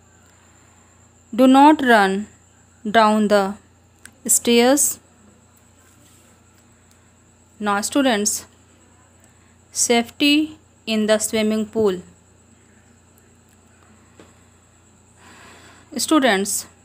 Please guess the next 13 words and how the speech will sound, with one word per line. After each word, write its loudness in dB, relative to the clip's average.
always 0
go 0
with -4
an -4
adult -2
to 0
the 2
swimming -4
pool. 0
Do -2
not 0
go 4
alone. 2